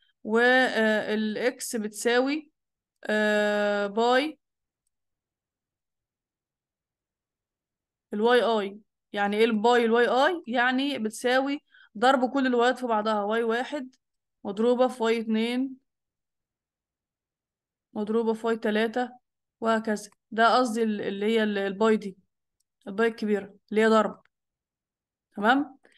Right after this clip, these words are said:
لكن ال-، ال-، ال-، الواي الصغيرة دي اللي هي مثلا تقول باي، باي ار سكوير، يعني عايزة أقول إن الاريا بتاعت ال-، الاريا بتاعت ال-، ال-، ال-، الدايرة مثلا the area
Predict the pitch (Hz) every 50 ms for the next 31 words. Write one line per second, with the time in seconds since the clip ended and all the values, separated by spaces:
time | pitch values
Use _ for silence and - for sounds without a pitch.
0 | - - - - - - _ 226 226 254 285 285 277 285 254 226 208 202 - -
1 | - 220 220 220 214 - 214 220 220 214 214 208 208 208 185 - 202 214 208 208
2 | 208 208 202 196 208 220 233 254 269 302 285 - - 247 240 233 254 285 294 277
3 | 285 302 302 285 269 254 262 285 277 269 285 285 294 269 247 262 277 277 262 240
4 | 269 277 - 262 269 254 - 240 226 254 269 262 - 262 269 262 - - - 254
5 | 269 269 240 202 190 196 196 202 202 208 240 269 240 254 226 254 269 262 247 233
6 | 220 220 - 233 254 269 254 240 247 233 220 220 - 226 214 208 208 202 202 196
7 | 196 190 190 190 185 185 180 180 190 202 220 220 _ _ _ _ _ _ _ _
8 | _ _ - 208 214 214 247 254 277 262 240 247 254 - 254 247 240 233 226 233
9 | 226 208 208 202 202 196 196 190 190 190 185 165 196 196 196 196 180 - 208 202
10 | 202 202 196 190 - - _ _ _ - - 202 185 220 247 269 277 269 247 269
11 | 285 - 302 302 311 330 311 294 - - 233 220 202 214 240 262 269 269 277 339
12 | -